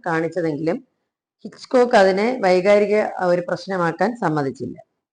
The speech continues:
ഇനി ഗതാഗതവും സൈനിക നിയമങ്ങളും ഉണ്ട്. ആ, ആയിരത്തി എണ്ണൂറ്റി എഴുപത്തി മൂന്നിൽ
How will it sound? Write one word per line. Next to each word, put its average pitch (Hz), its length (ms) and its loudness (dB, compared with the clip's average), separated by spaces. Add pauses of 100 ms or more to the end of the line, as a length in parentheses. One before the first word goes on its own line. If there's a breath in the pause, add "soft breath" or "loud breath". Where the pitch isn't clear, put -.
(920 soft breath)
ഇനി 254 140 2
ഗതാഗതവും 214 680 4
സൈനിക 185 460 0
നിയമങ്ങളും 165 640 0
ഉണ്ട്. 156 280 -2 (1500)
ആ, 180 340 -2
ആയിരത്തി 220 300 0
എണ്ണൂറ്റി 208 360 0
എഴുപത്തി 208 420 2
മൂന്നിൽ 190 580 -2